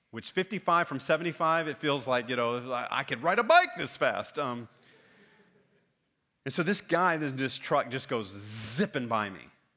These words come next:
And I look, I mean, he is cruising and just goes, f-, like, you know, flying by me. And I see him, I'm like, "He's gonna get nailed." Well, two miles up the road, he's pulled over, and I just start rejoicing that this guy got pulled over.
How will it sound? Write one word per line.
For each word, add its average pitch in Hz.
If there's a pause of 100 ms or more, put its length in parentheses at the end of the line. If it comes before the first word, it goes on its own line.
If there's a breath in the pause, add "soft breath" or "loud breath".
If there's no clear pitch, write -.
(1160)
And 95
I 104
look, 101
I 101
mean, 95
he 107
is 87
cruising - (1300)
and 92
just 98
goes, 87
f-, -
like, 90
you 113
know, 85
flying 92
by 90
me. 90
And 90
I 92
see -
him, 87
I'm 90
like, 85
"He's 120
gonna 87
get -
nailed." 78 (1160)
Well, 98
two 117
miles 101
up 92
the 90
road, 87
he's 90
pulled 90
over, 87
and 90
I 101
just 104
start 69
rejoicing 80
that 80
this 85
guy 78
got 76
pulled 82
over. 82